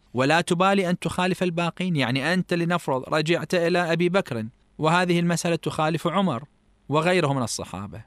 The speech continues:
أو رجعت إلى أبي بكر وهذه المسألة تخالف الإمام علي عليه السلام، لا تبالي، تقول: "لعل ذاك الصحابي يكون جوابه الأصح الصحيح وهذا على خطأ". قال: "لا أبالي".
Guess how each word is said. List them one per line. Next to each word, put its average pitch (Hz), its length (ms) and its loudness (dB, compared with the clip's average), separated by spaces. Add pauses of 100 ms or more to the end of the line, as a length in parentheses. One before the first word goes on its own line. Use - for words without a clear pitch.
أو 165 100 2
رجعت 165 400 0
إلى 160 400 -2 (340)
أبي 175 240 0
بكر 175 320 -2
وهذه 160 200 0
المسألة 170 320 -2
تخالف 185 480 -2
الإمام 180 400 0
علي 175 300 -2
عليه 131 140 -4
السلام، 147 380 -4 (320)
لا 160 180 4
تبالي، 208 460 0
تقول: 160 420 -2
"لعل 139 380 -2
ذاك 156 260 -2
الصحابي 170 600 -4
يكون 170 360 -2
جوابه 170 480 2
الأصح - 520 -6 (260)
الصحيح 156 560 -4
وهذا 135 280 -2
على 143 240 -4
خطأ". 131 340 -8 (500)
قال: 139 180 2
"لا 147 340 2
أبالي". 104 380 -4